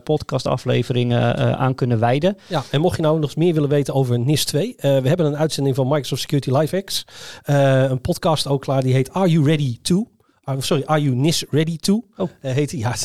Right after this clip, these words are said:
Speaker 2: <laughs> onze marketing bedenkt dit soort dingen natuurlijk.
Speaker 1: Ja.
Speaker 2: Eh, <laughs> ja.
Speaker 1: En veertien september was er geloof ik ook nog iets. Ik weet niet of je daar nog voor kan inschrijven, maar dan is er volgens
Speaker 2: Volgens mij
Speaker 1: mij
Speaker 2: een webinar, dus daar kan je voor inschrijven ook. Het
Speaker 1: Ja.
Speaker 2: is ook virtueel,
Speaker 1: Ja.
Speaker 2: eh, te volgen. En natuurlijk ook later ook terug te zien, maar daar, eh, daar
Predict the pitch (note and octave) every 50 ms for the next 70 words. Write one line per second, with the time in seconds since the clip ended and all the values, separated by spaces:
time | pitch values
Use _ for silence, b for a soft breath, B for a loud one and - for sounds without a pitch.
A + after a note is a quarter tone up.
0 | A#2+ - D3+ C#3 B2+ C3 A2+ A2+ A#2+ C#3+ C#3 - - - C#3+ C3 A#2+ C3 A#2 F3+
1 | F#3 D#3 - C3+ A#2 - A#2+ A2+ A#2+ A#2 A#2 A#2 A2 - A#2+ C3 F3 F#3 - -
2 | C#3 C#3 B2 D3 - E3 D#3+ D#3+ D#3+ E3 D#3 C3+ - - - A#2 - - F#3 F3
3 | - - - A3 A3+ F3 F#3+ A#3 D4 - - - F#3+ F#3+ G3+ - G#3 G3 - G3
4 | - - A#3+ C4+ A#3 F#3+ C#3 C3 - - B2 - C#3 C3+ C#3 - - G3+ F#3+ D#3+
5 | A#2+ - - - - B2+ A#2 - - D3+ - G3 A3+ A#3 A#3 G#3+ F#3 - E3+ D#3+
6 | F3 E3+ D#3+ D#3 - - E3 D3+ - C3+ A#2+ - - G3+ A#3 - - - A#3+ B3
7 | A#3 - G#3+ F#3+ G3 F#3 F#3+ F#3 - F3 - F#3 E3 - F3 F3 F3 E3+ F3+ E3+
8 | E3+ D3+ C#3 C3 C3 C#3+ C#3 C3 B2+ A#2+ A2 - - - A#2 A#2 A2 - - G#2+
9 | G2+ G2+ - G2 F2+ F#2 - F#2+ F#2+ - - G#2 - - A2+ - - A#2+ - G#2+
10 | G#2+ G#2 G2+ C#3 A#2 G#2 G#2+ - - A2+ - B2 A#2 A#2 - C#3 C3 D3 D#3+ D3+
11 | D3+ D#3 - - D#3+ C#3+ - C#3+ B2 C#3 C3 B2+ B2+ - C3 B2 - - C3 A2+
12 | - B2 - A#2+ A#2 B2 A#2 A2 G#2+ A2 G#2+ G#2 G2 G#2 G#2 G2+